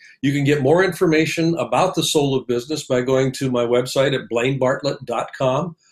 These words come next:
or, uh, my company website at avatar hyphen resources dot com. And there's also a blog that has a number of different posts around this, uh, particular topic called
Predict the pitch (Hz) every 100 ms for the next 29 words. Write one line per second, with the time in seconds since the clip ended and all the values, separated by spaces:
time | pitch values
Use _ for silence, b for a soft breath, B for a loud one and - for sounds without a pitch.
0 | b b 123 131 127 127 123 b b _
1 | - 120 120 123 120 139 151 143 135 135
2 | - 139 139 123 120 135 135 131 135 127
3 | 139 156 151 139 127 123 131 127 123 110
4 | 120 120 - 127 143 170 - b b b
5 | b - 123 131 123 135 131 143 156 143
6 | - 127 110 120 123 143 135 120 123 113
7 | 113 113 139 147 143 127 135 143 139 135
8 | 135 - - 120 123 120 120 123 123 -
9 | 120 117 127 - 131 123 113 127 131 156
10 | 147 B B - 123 113